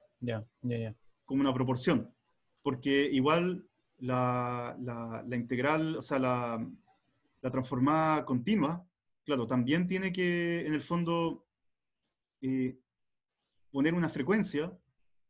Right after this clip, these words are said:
Speaker 2: que es como subconjunto de, de la, de, de todas las frecuencias que maneja acá. Entonces, por eso es como una fracción. No sé si me entienden. De
Speaker 1: Sí.
Speaker 2: cierta manera lo podemos
Speaker 1: Sí,
Speaker 2: ver
Speaker 1: sí.
Speaker 2: así. Y el R, creo que es,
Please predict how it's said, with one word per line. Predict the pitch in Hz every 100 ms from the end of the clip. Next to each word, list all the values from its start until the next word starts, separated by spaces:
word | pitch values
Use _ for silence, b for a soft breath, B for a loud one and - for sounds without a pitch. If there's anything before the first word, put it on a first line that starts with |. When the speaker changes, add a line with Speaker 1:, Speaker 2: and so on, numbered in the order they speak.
| _ _ _ _ _ _ _ -
Speaker 2:
que | 151
es | 175
como | 170 151
subconjunto | - 139 139 127 185 208 208 220 214 -
de, | 147 147 156 156 156 156 135
de | 139 147
la, | 143
de, | 139 139
de | 135 135
todas | 180
las | 180
frecuencias | 170 180 180 175
que | 170
maneja | 170 170
acá. | 151
Entonces, | 107 107 131
por | 160
eso | 175
es |
como | 175 165
una | 151
fracción. | 147 139 - 110 - -
No | 127
sé | 135
si | 160
me |
entienden. | 156 190 226 233 _ _ _ _ _ _ _ _ _ _ _ _ _ _ _ _ -
De | 139
Speaker 1:
Sí. | 127
Speaker 2:
cierta | 160 175
manera | 175
lo | 170
podemos | 165 156
Speaker 1:
Sí, |
Speaker 2:
ver | 160 123
Speaker 1:
sí. | 113
Speaker 2:
así. | - _ _ _ -
Y | 127 127 127 123 123
el | 170
R, | 247 269 262 233
creo | - 190 190
que | 190
es, | 185 - - - -